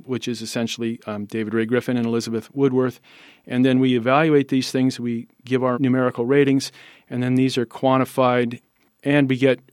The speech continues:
new drafts, and we work with, um, we improve the level of the discussion of it and the understanding of it, and eventually we come up with what we think are very solid pieces of evidence that are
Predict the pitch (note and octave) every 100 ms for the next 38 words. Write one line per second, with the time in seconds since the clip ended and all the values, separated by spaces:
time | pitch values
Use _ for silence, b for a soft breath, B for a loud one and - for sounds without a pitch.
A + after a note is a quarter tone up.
0 | - B2+ D#3 D3+ B2+ A#2+ B2 - - -
1 | A#2 A2+ A#2 A#2 B2 A#2 B2+ A#2+ A2 -
2 | - A#2 A2+ G#2+ G#2+ _ - B2 A2+ G#2+
3 | - D3 C#3 C3 B2 A#2+ A#2 A#2 A2+ G#2+
4 | - b b b E3 A#2+ A#2+ A2 A#2 -
5 | - C3+ - A#2+ A#2+ A#2+ A#2 A#2 A#2+ A#2
6 | A2+ A#2 A#2+ A2+ - B2 A#2 A2+ A2 A2
7 | B2 B2 A2+ B2 B2+ D3+ C3+ C3 B2+ C#3
8 | C#3+ C#3 C3+ C#3+ - C#3+ B2 A2+ C#3 D3
9 | A#2+ - G#2 G2+ G#2 - b b b b
10 | b D#3 D3 B2+ B2+ A#2+ A2 A2+ B2 -
11 | - b b b b B2 B2 B2